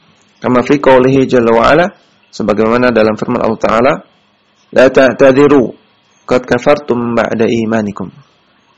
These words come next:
Jangan kalian minta maaf, sungguh kalian telah kufur, telah kafir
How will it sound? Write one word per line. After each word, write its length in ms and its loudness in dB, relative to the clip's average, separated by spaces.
Jangan 320 0
kalian 200 4
minta 200 2
maaf, 440 0
sungguh 360 0
kalian 280 2
telah 280 0
kufur, 640 0
telah 240 -4
kafir 360 0